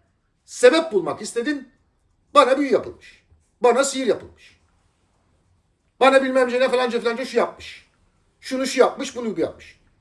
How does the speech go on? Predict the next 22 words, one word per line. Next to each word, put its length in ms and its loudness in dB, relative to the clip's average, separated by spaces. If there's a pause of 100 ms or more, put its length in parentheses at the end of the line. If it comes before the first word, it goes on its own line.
Ya 80 0
oğlum 320 4
önce 180 -6
sen 100 -8
Allah'a 280 -4
kulluk 160 -12
yapıyor 200 -10
musun? 160 -20 (2000)
Bütün 180 4
silahlarını 420 2
terk 220 2
ediyorsun. 400 -10 (760)
Zaten 400 2
o 100 2
şeytanın, 460 -2 (100)
şeytanın 380 -2
oyuncağı 340 2
olmuş 260 -2
yapan 280 -2
da 40 -4
yaptıran 380 -6
da. 80 -12